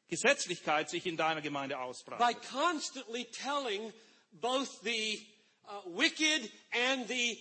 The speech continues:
Speaker 2: righteous, what matters is the heart.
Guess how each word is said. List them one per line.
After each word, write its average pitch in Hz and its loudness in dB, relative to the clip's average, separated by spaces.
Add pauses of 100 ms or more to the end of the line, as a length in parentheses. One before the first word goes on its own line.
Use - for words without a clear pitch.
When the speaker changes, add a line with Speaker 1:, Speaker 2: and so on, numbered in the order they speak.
Speaker 2:
righteous, 214 2 (120)
what 233 0
matters 269 0
is 247 -4
the 247 -2
heart. 269 2